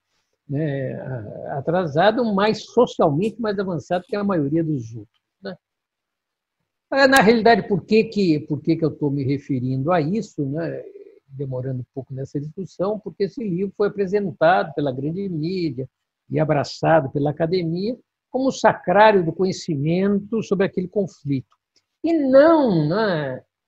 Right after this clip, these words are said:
e não como início de uma investigação, mas como fim da investigação sobre as razões da Grande Guerra.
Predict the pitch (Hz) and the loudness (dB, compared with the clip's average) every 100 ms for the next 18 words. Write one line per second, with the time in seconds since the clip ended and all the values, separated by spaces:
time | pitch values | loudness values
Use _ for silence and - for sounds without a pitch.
0 | _ _ 247 233 226 294 330 302 302 330 | _ _ -2 2 4 4 2 0 2 4
1 | 320 247 226 302 339 - 196 175 151 151 | 4 4 4 4 2 0 -2 0 0 0
2 | 165 180 170 185 - 196 - 226 262 254 | 0 0 0 0 0 0 0 2 2 2
3 | 311 311 269 - - 359 359 302 208 190 | 0 0 -2 -4 -2 0 2 2 2 2
4 | 196 - 220 226 226 - 180 202 - _ | -2 -4 0 2 2 0 -6 -6 -8 _
5 | _ _ _ _ - 196 185 196 214 226 | _ _ _ _ -6 0 2 4 4 4
6 | 214 - 139 113 117 175 190 185 190 196 | 2 4 0 0 2 2 2 0 0 0
7 | 202 175 190 170 170 175 175 127 110 - | 0 0 -2 0 -2 -4 -6 -6 -8 -12